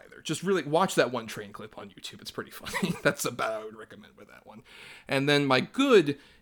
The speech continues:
is, I would say you kind of referenced this at the beginning of the show about, like, oh, what's the last big theatrical spoof movie you can think of that wasn't one of the Friedberg Seltzer movies? And for me,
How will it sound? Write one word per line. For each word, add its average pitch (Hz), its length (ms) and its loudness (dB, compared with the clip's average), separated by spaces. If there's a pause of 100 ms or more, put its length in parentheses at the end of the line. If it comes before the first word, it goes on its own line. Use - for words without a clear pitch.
(120)
is, 151 320 -2
I 220 140 2
would 302 200 0
say 214 120 -2
you 175 240 -4
kind 233 260 2
of 131 260 2
referenced 135 300 2
this 123 80 -4
at 123 80 -2
the 120 80 -8
beginning 120 460 -6
of 104 80 -16
the 107 80 -12
show 104 240 -8
about, 107 220 -10
like, 127 100 -4
oh, 151 80 0
what's 151 180 0
the 143 80 -2
last 127 360 0
big 117 200 -8
theatrical 113 460 -8
spoof 120 340 -6
movie 95 160 -14
you 92 80 -18
can 104 160 -20
think 117 220 -12
of 107 60 -12
that 104 120 -12
wasn't 104 280 -12
one 107 140 -14
of - 120 -18
the 107 260 -12
Friedberg 123 420 -4
Seltzer 110 360 -4
movies? 98 460 -6 (380)
And 135 280 4
for 143 160 -4
me, 180 220 2